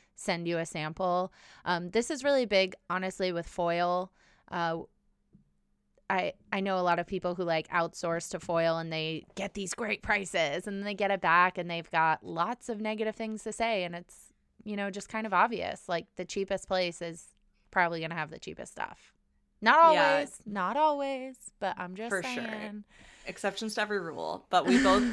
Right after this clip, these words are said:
Speaker 1: <laughs>
Speaker 2: are in a, we're both in several Facebook groups. Some of them we overlap, and so we, like, laugh about the same things. But there's a lot of times where we'll see people who are like, "I ordered letterpress or foil from this person, and, like, the prices are so great." And you're like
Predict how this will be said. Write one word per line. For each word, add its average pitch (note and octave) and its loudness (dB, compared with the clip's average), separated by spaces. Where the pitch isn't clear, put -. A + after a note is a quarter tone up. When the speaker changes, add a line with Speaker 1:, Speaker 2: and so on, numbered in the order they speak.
Speaker 1:
<laughs> F3 -14
Speaker 2:
are F3 6
in F3 2
a, E3 0
we're G#3 0
both G#3+ 0
in B3+ -2
several F#3+ 0
Facebook E3 -4
groups. - -8
Some D#3 -4
of D#3 -8
them E3+ -2
we E3+ -4
overlap, D#3 0
and D3 -8
so D#3+ -2
we, D3 -2
like, D3+ -4
laugh D3 0
about D3+ -6
the D#3 -10
same D3 -8
things. C#3 -8
But D3+ 0
there's A3 0
a A#3 2
lot G3 8
of G#3 2
times F#3+ 0
where E3+ -6
we'll D#3+ -2
see E3+ -6
people E3 -6
who D#3+ -8
are D3+ -2
like, D3 -2
"I B3 -2
ordered B3+ -6
letterpress B3 0
or F#3+ -6
foil A3+ 2
from F#3 -4
this G3+ -4
person, G3+ -2
and, D#3+ -6
like, D#3 -4
the G#3+ -14
prices C#4 2
are C4+ 2
so C#4 2
great." C4+ 6
And G3 -4
you're F#3+ -2
like E3+ 0